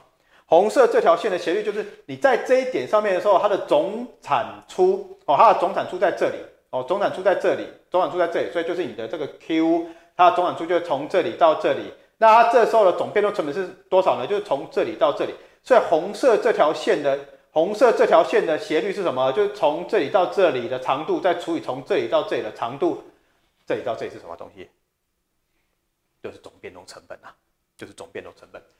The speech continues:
哦啊，从这里到这里的程度是什么？就会是 Q 嘛。所以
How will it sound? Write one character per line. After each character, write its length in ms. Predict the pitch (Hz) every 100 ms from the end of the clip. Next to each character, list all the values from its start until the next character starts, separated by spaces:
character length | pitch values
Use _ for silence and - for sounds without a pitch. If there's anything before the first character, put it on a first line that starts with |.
| _
哦 180 | - 120 - _
啊， 300 | 156 156 -
从 200 | - 135 143
这 100 | 160
里 80 |
到 120 | 156 151
这 120 | 165
里 60 |
的 60 | 113
程 80 | 117
度 100 | 135
是 80 | 135
什 80 |
么？ 140 | 101 117 - _ _ _ _ _ _ _ _ _ _ _
就 120 | 104
会 120 | 98
是 180 | 92 95 _
Q 240 | _ - 87
嘛。 220 | 87 _ _ _ _
所 180 | _
以 40 | 247